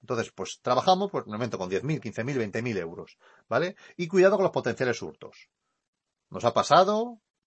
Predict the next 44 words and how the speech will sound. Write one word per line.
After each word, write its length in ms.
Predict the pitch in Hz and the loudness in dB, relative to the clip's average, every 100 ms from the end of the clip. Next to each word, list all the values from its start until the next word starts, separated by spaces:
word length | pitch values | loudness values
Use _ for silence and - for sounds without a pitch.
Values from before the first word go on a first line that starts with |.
| _ | _
sé 340 | - - 107 95 | -18 -10 -4 -2
de 100 | 92 | 0
veces, 560 | 165 - 190 226 - _ | 0 0 -2 -2 -8 _
que 260 | 104 101 | -6 -2
hemos 160 | 117 123 | -2 -4
tenido 220 | 127 117 | -2 0
hurtos 260 | 180 196 123 | 0 0 -2
con 140 | 131 | -4
vigilante 320 | - 123 113 | -4 -6 -6
de 60 | - | -8
seguridad, 420 | 92 92 85 - _ _ _ | -8 -8 -8 -12 _ _ _
¿vale? 140 | 113 143 | -4 0
O 20 | |
sea, 100 | 127 | 0
que 80 | 120 | 2
no 80 | 160 | 2
porque 160 | 190 | 4
hay 40 | 190 | 4
un 60 | |
vigilante 600 | 175 175 175 170 160 151 - - - | 4 6 4 6 2 2 -6 -20 -2
ya 140 | 135 | 2
es 60 | 139 | 2
la 120 | 131 | 4
panacea, 400 | 123 107 - 76 | 2 2 -4 -10
¿no? 120 | 120 | -10
Entonces, 440 | - - - 160 - | -8 -8 -8 -10 -8
esas 220 | 131 151 | -8 -6
son 140 | 165 | -6
las 100 | 143 | -6
tres 160 | - - | -6 -6
opciones. 480 | 85 _ _ - - _ _ _ _ _ _ _ _ _ _ _ - - - _ | -10 _ _ -20 -20 _ _ _ _ _ _ _ _ _ _ _ -20 -20 -20 _
A 60 | 110 | 2
veces 220 | 123 - | 4 4
sorprendente, 520 | 170 165 151 170 - | 2 2 0 0 -2
pero, 600 | - 120 104 98 95 90 | 0 2 2 2 0 -4
pero 240 | 98 95 95 | -4 -4 -4
hay, 160 | 107 | -4
hay, 140 | 113 120 | -6 -6
hay 180 | 123 107 | -6 -8
situaciones 460 | - 120 131 120 | -8 -6 -4 -6
muy, 680 | 113 110 110 101 95 101 107 - | -6 -8 -8 -8 -10 -14 -18 -16
muy, 200 | 110 - | -14 -10
muy 160 | 117 117 | -6 -4
raras. 420 | 82 - - | -4 -8 -16